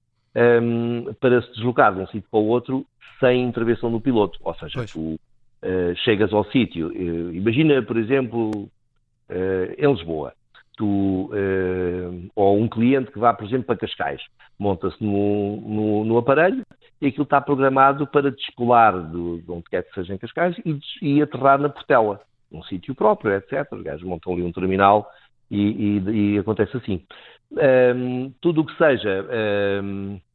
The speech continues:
Speaker 1: eh, pronto, e isto vai ter que ser, eh, testado, ou seja, é um, é um grau de complicação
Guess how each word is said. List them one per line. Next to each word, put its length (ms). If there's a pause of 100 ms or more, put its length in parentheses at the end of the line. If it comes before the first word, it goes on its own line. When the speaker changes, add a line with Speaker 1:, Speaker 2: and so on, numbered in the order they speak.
(340)
Speaker 1:
eh, 320 (140)
pronto, 300
e 260
isto 160
vai 140
ter 140
que 120
ser, 220
eh, 1000
testado, 540
ou 100
seja, 220
é 120
um, 160
é 140
um 220
grau 400
de 180
complicação 1120